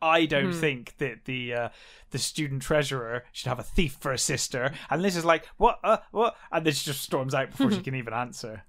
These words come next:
Speaker 1: Amy is on the warpath.
Speaker 2: And then she goes to the library. She finds Peter.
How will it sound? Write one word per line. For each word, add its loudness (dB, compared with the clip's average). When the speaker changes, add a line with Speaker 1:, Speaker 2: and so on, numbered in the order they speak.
Speaker 1:
Amy 0
is -2
on -2
the -4
warpath. -2
Speaker 2:
And -4
then 0
she -6
goes 2
to -12
the -6
library. -4
She -10
finds 4
Peter. -4